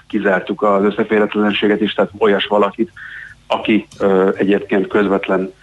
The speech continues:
kollégája, vagy volt kollégája, vagy főnöke, vagy munkatársa volt valamelyik, ö, tanácsadónak.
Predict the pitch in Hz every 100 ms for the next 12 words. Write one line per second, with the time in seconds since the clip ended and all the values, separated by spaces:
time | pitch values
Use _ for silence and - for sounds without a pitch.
0 | - - 104 101 95 95 95 92 87 92
1 | 98 - 104 92 92 92 90 90 87 -
2 | 95 92 92 95 90 - 95 92 92 95
3 | 92 87 - 95 92 - - - - _
4 | 92 95 87 95 92 92 90 - 92 92
5 | 90 92 87 98 95 98 98 95 101 95